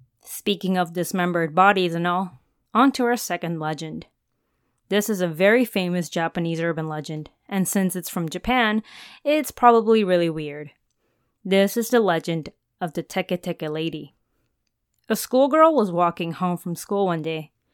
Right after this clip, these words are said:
She had stayed behind to finish up with some classwork and was finally heading home.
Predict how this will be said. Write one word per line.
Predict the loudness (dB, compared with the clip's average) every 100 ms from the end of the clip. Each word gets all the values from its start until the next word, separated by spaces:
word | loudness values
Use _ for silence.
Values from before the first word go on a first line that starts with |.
| _ _ _ _ _
She | -8 4
had | 4 4
stayed | 2 0 0
behind | -4 -4 -6 -6
to |
finish | -6 -4 -4 -6
up | -8 -6
with | -8
some | -8
classwork | -4 0 0 -2 -10 -10 -12 -10
and | -4 -2
was | -2 -4
finally | -2 -2 0 -4 -4
heading | -6 -6
home. | -4 -4 -4 -8